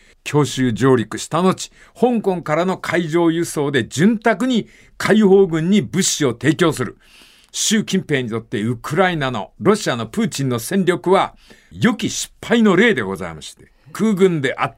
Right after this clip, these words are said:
倒、短期決戦。これをやるしかない。台湾を数日のうちに圧倒しなければならない。そのためには、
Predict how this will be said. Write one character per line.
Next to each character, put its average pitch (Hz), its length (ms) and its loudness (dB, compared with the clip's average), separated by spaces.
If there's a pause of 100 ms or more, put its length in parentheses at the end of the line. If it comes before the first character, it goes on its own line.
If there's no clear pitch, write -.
倒、 156 220 0 (260)
短 226 240 2
期 - 100 -16
決 117 220 -6
戦。 135 240 -2 (800)
こ - 140 -2
れ 196 80 4
を 190 120 4
や 151 160 2
る 170 60 -2
し - 100 -8
か 98 280 -6
な 143 120 -4
い。 143 120 -10 (360)
台 165 320 -2
湾 151 300 0
を 147 240 -2 (340)
数 254 480 0
日 196 460 -4 (500)
の 214 140 4
う 185 160 0
ち 226 260 -2
に 247 320 0 (380)
圧 160 220 -4 (140)
倒 226 220 2
し - 140 -2
な 208 160 4
け 190 100 4
れ 202 80 2
ば 196 140 2
な 101 160 -4
ら 147 80 0
な 107 140 -4
い。 - 40 -20 (960)
そ - 180 -6
の 123 120 -2
た 123 120 -6
め 120 140 -2
に 131 140 -2
は、 180 300 0